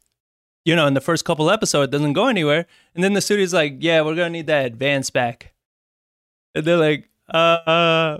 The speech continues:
what do you mean? I already spent it." Or they'll, they'll buy a house or some shit and get, uh, this ridiculously high mortgage. And he was setting an example of, uh, the guy a-, was asked, he's like, "Where's your collateral?"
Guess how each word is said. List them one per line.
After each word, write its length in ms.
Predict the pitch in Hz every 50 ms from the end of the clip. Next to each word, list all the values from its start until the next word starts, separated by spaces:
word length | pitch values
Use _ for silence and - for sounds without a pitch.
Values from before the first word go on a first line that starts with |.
| - _ _ _ _ _ _ _
what 80 | 202
do 80 | 214 220
you 60 | 220
mean? 420 | 247 311 311 220 175 180 151 151 _ _ _ _ _ _ _ _ -
I 60 | -
already 220 | 214 240 226 208
spent 380 | - - - - 277 330 - -
it." 220 | 170 156 127 - _ _ _ _ _ _ _
Or 160 | 185 175 175
they'll, 320 | 165 175 185 185 185 175
they'll 200 | 156 156 147 175
buy 220 | 165 131 170 160 185
a 80 | 180
house 340 | 156 143 180 208 240 240 -
or 60 | 190
some 200 | 165 - 180 165
shit 420 | 147 - - 175 180 185 - - _ -
and 460 | 160 156 151 151 143 - 147 139 123
get, 180 | 135 160 151
uh, 120 | 147 160 151
this 340 | 143 135 151 - - - -
ridiculously 760 | 156 135 135 117 165 160 - 175 165 160 151 - 170 160 139
high 200 | 131 156 156 147
mortgage. 540 | 135 156 202 220 180 143 143 160 170 - - - - - - _ _
And 120 | 156 147 135
he 80 | 143 160
was 100 | 156 151
setting 240 | - 180 160 160 156
an 160 | 156 147 143
example 480 | 135 123 - 180 196 202 175 156 143
of, 140 | 139 127 123
uh, 540 | 143 143 139 135 131 131 127 127 120 120 - - - - -
the 140 | - 139 135
guy 160 | 127 156 165
a-, 300 | 165 156 156 151 135 120
was 160 | 143 143 131 147
asked, 320 | 160 185 185 160 - -
he's 160 | 165 156 143
like, 200 | 160 151 143 127 - _ _ _ _ _ _ _ _ _ -
"Where's 180 | 160 175 175
your 80 | 180 170
collateral?" 680 | - - 151 151 185 226 220 156 139 135 120 120 -